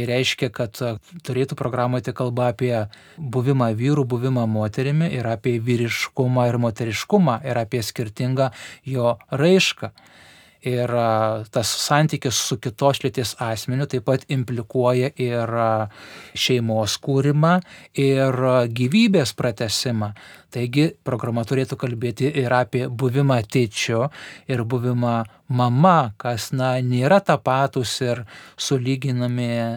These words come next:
dalykai. Tai viso šito programoje nėra toks jausmas, kad programos autoriams tas dalykas nėra svarbu.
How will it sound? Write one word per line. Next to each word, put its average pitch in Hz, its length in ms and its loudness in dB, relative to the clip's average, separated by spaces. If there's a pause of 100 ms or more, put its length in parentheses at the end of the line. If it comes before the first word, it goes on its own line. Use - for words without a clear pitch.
(280)
dalykai. 131 580 2 (160)
Tai 147 180 -2
viso 160 400 2
šito 151 400 0
programoje 131 800 0
nėra 151 400 2
toks - 320 -6
jausmas, 123 480 -2
kad 117 240 -4
programos 131 640 0
autoriams 131 480 0 (480)
tas 151 320 6
dalykas 113 600 -2
nėra 113 480 2 (340)
svarbu. 151 640 4